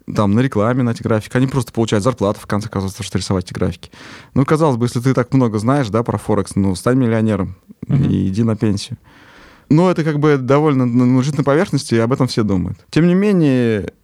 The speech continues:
Speaker 1: как бы, есть графики, есть ребята, которые рисуют хорошие, красивые графики. Есть ребята, которые никогда не рисуют там тебе ничего меньше дневного.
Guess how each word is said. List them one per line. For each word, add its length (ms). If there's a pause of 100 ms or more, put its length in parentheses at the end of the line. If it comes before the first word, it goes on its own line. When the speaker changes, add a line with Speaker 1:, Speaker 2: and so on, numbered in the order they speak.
Speaker 1:
как 260
бы, 140
есть 420
графики, 420
есть 420
ребята, 340
которые 260
рисуют 320 (260)
хорошие, 360
красивые 320
графики. 300
Есть 120
ребята, 300
которые 320
никогда 200
не 100
рисуют 340
там 160
тебе 300
ничего 260
меньше 260
дневного. 480